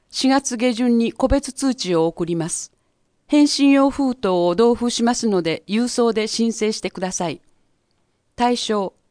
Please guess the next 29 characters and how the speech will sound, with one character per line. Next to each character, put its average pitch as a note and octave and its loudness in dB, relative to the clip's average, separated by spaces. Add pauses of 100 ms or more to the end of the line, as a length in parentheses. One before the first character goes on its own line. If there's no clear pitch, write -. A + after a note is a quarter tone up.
(220)
基 C4 0
準 C4 4
日、 F3+ -6
平 C4 2
成 B3+ 2
二 C4 6
十 C4 0
八 A3 -2
年 G3+ 2
一 G#3 -2
月 G#3 -2
一 A3+ -6
日 A3+ -2
に G3 0
お G3 2
い F3 -2
て、 D#3+ -4 (480)
泉 C4+ 4
佐 C4+ 2
野 C4+ 4
市 A3+ -4
の F3 0
住 A#3+ 2
民 B3+ 4
基 C4 -2
本 B3 2
台 B3 2
帳 F#3+ -2
に E3+ -2